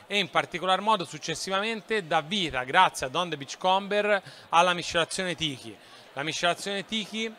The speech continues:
da qui si ha il, eh, il nome del seminario del,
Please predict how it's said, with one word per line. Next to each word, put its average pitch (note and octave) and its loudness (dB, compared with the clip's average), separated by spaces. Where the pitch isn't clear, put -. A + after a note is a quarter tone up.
da C3 2
qui D#3 4
si - -2
ha D3 10
il, C#3+ 0
eh, C3 -2
il C#3 -8
nome D#3+ 0
del C#3+ -2
seminario C#3+ 2
del, A#2+ -8